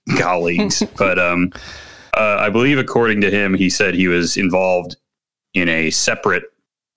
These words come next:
Speaker 1: um, unrelated call with a lover, virtual lover, I suppose, and, uh, was, uh, showing off the goods, I suppose. Now, um,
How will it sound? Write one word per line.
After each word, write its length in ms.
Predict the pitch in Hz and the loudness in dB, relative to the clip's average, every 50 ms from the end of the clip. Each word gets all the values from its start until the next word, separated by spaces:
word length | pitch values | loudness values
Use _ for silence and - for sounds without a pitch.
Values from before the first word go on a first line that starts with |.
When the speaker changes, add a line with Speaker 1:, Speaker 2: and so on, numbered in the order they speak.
| _ - - | _ -12 -6
Speaker 1:
um, 320 | - - 92 85 80 80 95 - | -2 -2 0 0 0 0 0 0
unrelated 720 | 117 123 127 123 117 110 104 104 107 107 98 98 95 85 | 2 2 2 2 2 2 2 2 2 4 2 2 0 0
call 420 | - - 95 90 82 82 82 82 78 | 0 0 2 2 2 2 2 0 2
with 240 | 95 98 87 - 87 | 0 0 0 2 0
a 240 | 85 82 82 80 76 - | 0 0 0 -2 -2 -2
lover, 580 | 98 95 92 95 82 85 82 80 82 - - _ _ _ _ _ _ _ _ _ _ _ _ _ - - | 0 2 2 2 2 0 0 0 -2 -4 -6 _ _ _ _ _ _ _ _ _ _ _ _ _ -4 0
virtual 720 | 95 101 104 - - 98 92 85 82 85 78 80 - - | 2 2 2 2 2 2 2 2 2 2 0 -2 -2 -2
lover, 520 | - 101 82 82 80 80 82 82 87 87 - - | 0 0 2 2 2 0 0 0 0 -2 -2 -2
I 120 | - 90 | -2 0
suppose, 600 | 85 - 95 - 90 87 85 87 90 85 - - - - - - - - - - - _ - | 0 0 0 0 0 0 2 0 0 -2 -4 -8 -10 -14 -14 -12 -12 -12 -14 -18 -20 _ -4
and, 400 | - 98 87 85 85 82 82 80 | -2 0 2 2 2 2 2 2
uh, 420 | 82 82 80 80 80 80 80 85 - - - - | 2 2 2 2 0 0 0 -2 -4 -6 -10 -4
was, 600 | - 95 90 85 85 85 82 - - - - - _ _ _ _ _ - - - - | 0 0 2 2 2 0 0 -2 -2 -4 -6 -10 _ _ _ _ _ -12 -12 -8 -6
uh, 80 | 104 101 | -4 -2
showing 380 | - - - 110 110 117 113 | -2 0 0 2 2 2 2
off 200 | 117 117 113 - | 2 0 0 0
the 80 | - 104 | -2 0
goods, 480 | 90 95 117 120 101 80 73 69 - | 2 2 2 2 2 0 -2 -2 -2
I 140 | - 85 90 | 0 0 0
suppose. 760 | 87 - - - _ _ - - - 90 85 85 85 - - | 0 -2 -4 -6 _ _ -10 -2 -2 0 0 0 0 0 0
Now, 380 | - 104 98 92 92 92 95 - - - - - _ - - - - - - _ - - | 0 0 2 2 0 -2 -4 -6 -12 -16 -16 -16 _ -16 -14 -14 -14 -14 -18 _ -4 0
um, 600 | 98 90 87 85 82 82 82 82 82 82 - - | 0 2 2 2 2 2 2 2 0 0 -2 -6